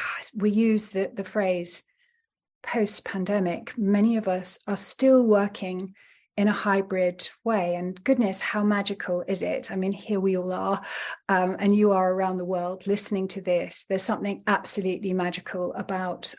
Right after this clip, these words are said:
us being able to connect virtually. But many of you will be familiar with studies, for example, like the Microsoft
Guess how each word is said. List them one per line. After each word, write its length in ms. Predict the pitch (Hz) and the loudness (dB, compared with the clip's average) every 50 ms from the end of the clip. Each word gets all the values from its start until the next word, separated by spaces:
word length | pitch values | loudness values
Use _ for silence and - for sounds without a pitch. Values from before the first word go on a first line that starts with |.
| - _ | -6 _
us 360 | - 196 185 - - - - - _ | -4 -4 -2 -4 -6 -8 -8 0 _
being 240 | 220 214 208 196 196 | 6 6 6 6 4
able 300 | 190 190 185 196 185 185 | 4 2 2 0 -2 -4
to 180 | - - 196 | -6 -8 -10
connect 520 | - - - 196 175 180 - - - - - | -8 -4 -4 -2 -2 -4 -6 -8 -12 -14 -6
virtually. 680 | - 208 202 202 202 202 - - 180 175 170 175 190 190 190 - - - - - - - - - - - - - - _ _ _ _ _ _ _ | -2 0 0 0 0 -2 -6 -6 -6 -4 -4 -6 -6 -10 -14 -20 -20 -20 -20 -20 -18 -20 -20 -20 -20 -20 -20 -20 -20 _ _ _ _ _ _ _
But 160 | 262 247 214 | 4 6 6
many 220 | 262 294 285 277 269 | 8 8 10 10 10
of 60 | 247 | 8
you 160 | 254 254 240 | 8 6 6
will 120 | 240 240 | 6 6
be 160 | 240 247 233 220 | 6 4 2 2
familiar 460 | 226 - 233 233 240 233 226 220 208 | 2 2 2 4 4 6 6 6 6
with 340 | 202 202 202 202 202 - - _ _ _ _ _ _ _ _ _ _ _ _ _ _ _ _ _ _ | 6 4 4 2 0 -4 -12 _ _ _ _ _ _ _ _ _ _ _ _ _ _ _ _ _ _
studies, 560 | - - - - 285 254 - 254 233 226 214 - | -6 -4 2 4 4 6 6 6 4 2 0 -2
for 160 | - - 214 | -2 -2 -2
example, 500 | 208 - - 233 214 214 208 - 208 190 | -2 0 0 0 0 0 0 -2 -4 -2
like 260 | 185 180 180 180 180 | 0 0 0 0 -2
the 60 | 196 | -4
Microsoft 960 | 196 196 190 185 - - 196 196 - - 190 180 175 - - - - - - | -2 -2 -2 -2 -4 -6 -8 -8 -6 -2 -2 -2 -2 -4 -8 -16 -16 -16 -16